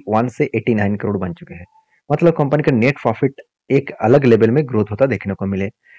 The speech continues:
तो नेट प्रॉफिट बढ़ा है, तो जिसके चलते कंपनी का ग्रोथ भी बढ़ना चाहिए।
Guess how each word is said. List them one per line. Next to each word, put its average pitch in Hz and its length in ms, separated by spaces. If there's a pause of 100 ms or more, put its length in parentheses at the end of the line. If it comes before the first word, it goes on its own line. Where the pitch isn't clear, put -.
(160)
तो - 60
नेट 180 240
प्रॉफिट 170 280
बढ़ा 156 180
है, 151 160
तो - 480
जिसके 117 260
चलते 147 280
कंपनी 131 340
का 135 100
ग्रोथ 110 220
भी 117 180
बढ़ना 135 240
चाहिए। 139 300